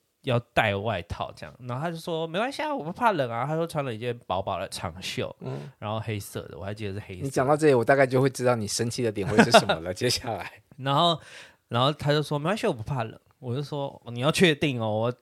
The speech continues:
Speaker 1: 出门前再三跟他确定，我就说，“你真的要带着？”然后他说，“没关系，我不怕。”我说，“好。”然后一，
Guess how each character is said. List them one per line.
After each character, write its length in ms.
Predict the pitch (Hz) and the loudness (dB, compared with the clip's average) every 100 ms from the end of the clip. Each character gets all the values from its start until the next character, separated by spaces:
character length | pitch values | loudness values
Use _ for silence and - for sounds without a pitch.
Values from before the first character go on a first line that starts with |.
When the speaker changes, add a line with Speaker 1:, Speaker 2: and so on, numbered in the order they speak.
| - | -4
Speaker 1:
出 220 | - 190 | 2 4
门 240 | 175 127 | 4 2
前 240 | 131 127 127 | 0 -4 -4
再 240 | 226 139 | -2 -2
三 240 | 127 165 165 | 0 0 2
跟 120 | 165 | 2
他 100 | 156 | 2
确 260 | 147 170 123 | 0 -2 -2
定， 220 | 147 123 | -4 -4
我 80 | 143 | -4
就 80 | |
说 140 | 156 156 | -2 -4
，“你 80 | 107 | -4
真 180 | 156 | -2
的 80 | 151 | 0
要 100 | 139 | 2
带 280 | 143 151 98 | 4 4 2
着？” 280 | - 90 - _ _ _ | 0 -10 -12 _ _ _
然 100 | - | -6
后 60 | 156 | -4
他 60 | 180 | 0
说 120 | 185 | 0
，“没 100 | 151 | 2
关 160 | 131 | 0
系， 400 | 131 131 120 117 135 _ | -2 -4 -8 -10 -14 _
我 120 | 101 98 | -8 -8
不 120 | 98 | -8
怕。” 320 | 98 101 - _ _ _ - | -6 -6 -6 _ _ _ -14
我 80 | 107 | -10
说 80 | 110 | -6
，“好。” 260 | - - - _ _ _ - | -6 -6 -10 _ _ _ -6
然 80 | 127 | -4
后 80 | 151 | -4
一， 180 | 170 | -6